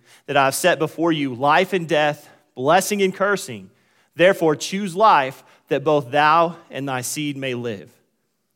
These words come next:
The thing about our lives is, is we have choices every day. We have small choices, choices like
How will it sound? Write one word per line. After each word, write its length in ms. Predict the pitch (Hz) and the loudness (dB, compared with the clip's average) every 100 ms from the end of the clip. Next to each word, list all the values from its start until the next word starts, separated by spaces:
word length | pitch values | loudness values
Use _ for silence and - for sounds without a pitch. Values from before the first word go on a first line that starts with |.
| _ _ _ _ _ _ _ _ _ | _ _ _ _ _ _ _ _ _
The 60 | 151 | -4
thing 180 | 208 247 | 0 2
about 240 | 220 208 | 4 6
our 140 | 185 170 | 6 6
lives 360 | 170 180 175 | 6 4 2
is, 220 | 165 160 147 | 0 0 -2
is 100 | 135 | -4
we 140 | 170 | 0
have 180 | 185 151 | 2 0
choices 460 | - 170 170 143 | -2 -4 -4 -4
every 220 | 156 160 147 | -4 -4 -2
day. 420 | 151 127 110 - _ _ _ _ _ _ _ | 0 0 -4 -14 _ _ _ _ _ _ _
We 120 | 151 | 0
have 220 | 170 143 | 2 2
small 360 | - - 185 185 | -2 0 2 2
choices, 760 | 185 190 185 190 185 170 143 - _ _ | 2 0 2 2 0 -2 -12 -20 _ _
choices 460 | - 175 160 165 151 | -2 -2 0 -2 2
like 340 | 147 143 | 2 2